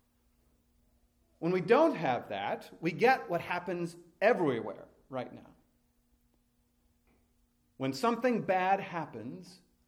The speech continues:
people leave the church. You've seen it, right? It used to be when something bad happens, they come to the church seeking help. But now, when suffering comes, they think to themselves,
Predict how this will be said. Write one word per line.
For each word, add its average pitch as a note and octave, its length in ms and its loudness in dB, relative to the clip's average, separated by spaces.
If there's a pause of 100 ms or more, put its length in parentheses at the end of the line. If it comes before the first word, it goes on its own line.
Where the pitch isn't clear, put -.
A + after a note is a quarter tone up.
(160)
people F#3+ 380 -6
leave D#3 580 -6
the E3+ 80 -14
church. - 580 -20 (280)
You've C#3+ 100 -4
seen G#3 220 -4
it, B2+ 100 -6
right? A#3 240 0 (1200)
It G3+ 140 2
used C4+ 260 4
to B3+ 80 2
be A3 160 4
when G#3+ 160 4
something A3+ 380 2
bad G3+ 240 4
happens, G3 360 2
they F#3+ 140 2
come C4 380 4
to F#3+ 80 2
the D3+ 120 2
church C3+ 360 -6
seeking G#3 360 -2
help. A#3 400 -2 (420)
But - 160 -10
now, F3+ 720 -2 (1900)
when C3+ 160 -6
suffering E3+ 500 -2
comes, A2+ 520 -12
they C3+ 120 -6
think C#3 240 -8
to - 80 -20
themselves, B2 540 -10